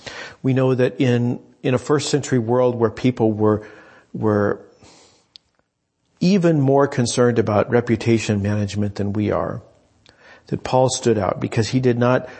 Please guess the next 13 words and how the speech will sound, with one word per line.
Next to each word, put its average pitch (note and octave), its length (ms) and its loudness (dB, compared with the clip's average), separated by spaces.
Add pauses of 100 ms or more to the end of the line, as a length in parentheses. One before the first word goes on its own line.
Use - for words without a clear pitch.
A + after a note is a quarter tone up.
(220)
brag A2+ 260 2
about A2 360 0 (180)
his C3 240 -2
achievements A2+ 640 0
and G2 80 -4
his G#2+ 160 -2
accomplishments, G#2 760 -2
though A2 180 0
they A2 200 0
were, G#2+ 380 2 (120)
they A2+ 140 2
were A2 120 0
many. G#2 340 -4